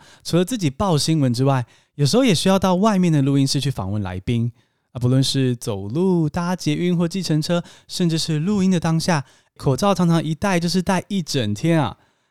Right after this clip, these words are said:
但如果长时间戴口罩，嘴巴就会容易干，加上很多时候其实不太敢在随便户外拿下口罩喝水，所以就容易在不知不觉的情况下让嘴巴变得很干。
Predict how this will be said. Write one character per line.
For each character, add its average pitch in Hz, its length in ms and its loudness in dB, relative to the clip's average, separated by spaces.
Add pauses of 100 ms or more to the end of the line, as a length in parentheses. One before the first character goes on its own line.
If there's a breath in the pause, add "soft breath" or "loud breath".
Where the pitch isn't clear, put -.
但 254 160 0
如 262 80 4
果 214 80 4
长 180 180 0
时 175 80 0
间 208 160 2
戴 202 140 -2
口 131 160 -2
罩， 165 240 0 (180 loud breath)
嘴 - 160 -6
巴 151 220 -2
就 170 100 -6
会 165 80 0
容 120 220 0
易 131 140 -2 (100)
干， 175 380 0 (340)
加 180 100 -10
上 196 120 2
很 143 100 2
多 160 160 4
时 135 160 0
候 139 240 4
其 123 140 -4
实 123 320 -2 (280)
不 139 60 -12
太 180 160 -2
敢 117 160 -2
在 123 80 0
随 127 160 0
便 120 240 0
户 135 240 -2
外 120 160 2
拿 107 160 -4
下 120 160 -2
口 - 160 -8
罩 107 160 -8
喝 135 220 2
水， - 280 -6 (360 soft breath)
所 226 120 0
以 214 40 4
就 226 100 2
容 190 160 4
易 196 60 2
在 208 100 2
不 226 160 -6
知 247 180 -8
不 269 160 -8
觉 190 180 -4
的 185 60 -2
情 185 160 -2
况 196 140 2
下 202 140 0 (160 loud breath)
让 208 100 -2
嘴 123 140 -4
巴 131 120 -2
变 139 160 0
得 120 120 0
很 87 280 -10 (120)
干。 139 420 0